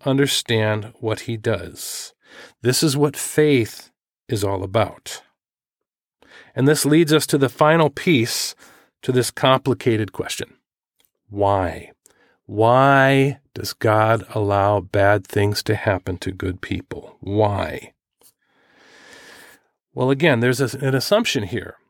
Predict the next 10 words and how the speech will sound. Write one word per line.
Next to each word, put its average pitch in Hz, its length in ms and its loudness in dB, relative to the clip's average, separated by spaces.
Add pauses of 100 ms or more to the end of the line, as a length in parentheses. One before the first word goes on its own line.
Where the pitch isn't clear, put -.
(160)
Asking 170 600 2
this 147 200 0
question, 143 640 -2
why, 131 240 2
assumes 139 640 0
that 107 200 -4
we, 131 720 -6 (440)
as 117 220 -8
finite, 151 880 2 (420)
created, 135 920 0